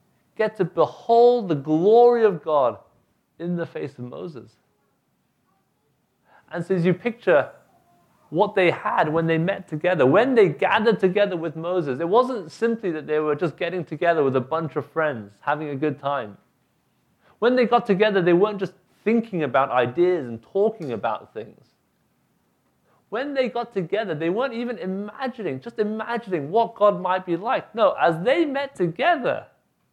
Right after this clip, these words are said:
they experienced the glory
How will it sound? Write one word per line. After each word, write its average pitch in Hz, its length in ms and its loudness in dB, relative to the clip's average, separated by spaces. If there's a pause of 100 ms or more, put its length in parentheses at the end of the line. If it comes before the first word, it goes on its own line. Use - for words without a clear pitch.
(920)
they 220 480 -2
experienced 175 1040 -6 (340)
the 135 80 -6
glory 196 960 0